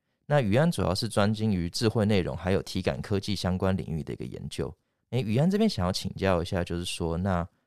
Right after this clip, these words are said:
根据你给我的资料啊，Rec Room 这家公司它被称为就是一个虚拟的社交平台哦。诶，能不能分享一下就是 Rec Room 这个平台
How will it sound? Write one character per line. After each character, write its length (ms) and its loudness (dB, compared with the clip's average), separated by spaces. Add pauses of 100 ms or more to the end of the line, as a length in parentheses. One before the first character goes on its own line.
(140)
根 160 0
据 100 -2
你 120 0
给 180 -2
我 100 -2
的 100 -4
资 180 -8
料 200 0
啊， 200 -4
Rec 140 2
Room 240 0
这 120 -6
家 140 0
公 180 -4
司 140 -10
它 160 -4
被 100 0
称 300 -2
为 140 -6
就 140 -6
是 160 -10
一 60 -12
个 100 -6
虚 280 -4
拟 100 -2
的 140 -6
社 180 -2
交 180 -4
平 220 -10
台 80 -10 (160)
哦。 80 -14 (400)
诶， 80 0
能 100 6
不 60 6
能 160 6
分 180 2
享 220 -6
一 60 -8
下 120 0
就 140 0
是 140 -2
Rec 160 4
Room 240 2
这 80 -4
个 100 -6
平 200 -10
台 140 -12